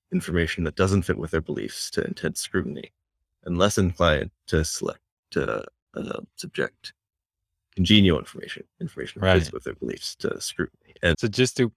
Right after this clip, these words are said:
Speaker 2: confirm, so that's also what's happening in the, uh, rational polarization because of your different life pathway. So, right? So the idea is that things or considerations that do not fit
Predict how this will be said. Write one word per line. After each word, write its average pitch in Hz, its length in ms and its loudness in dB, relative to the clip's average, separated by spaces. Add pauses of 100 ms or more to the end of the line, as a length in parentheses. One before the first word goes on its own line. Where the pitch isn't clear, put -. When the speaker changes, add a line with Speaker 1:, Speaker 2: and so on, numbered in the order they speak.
Speaker 2:
confirm, 110 380 4
so 107 140 2
that's 110 320 4
also 113 240 4
what's 110 140 2
happening 107 420 4
in 104 140 2
the, 101 280 0 (720)
uh, 101 380 8 (160)
rational 107 380 6
polarization 104 680 4
because 98 340 0
of 92 180 -6
your 98 340 6 (520)
different 101 520 2 (520)
life 98 500 2
pathway. 95 480 0
So, 98 420 2 (400)
right? 101 380 4
So 110 180 4
the 107 200 4
idea 107 200 4
is 104 120 -2
that 104 320 2 (720)
things 117 560 4
or 101 180 4 (100)
considerations 107 680 0
that 101 280 2 (220)
do 104 120 0
not 107 460 4 (760)
fit - 340 2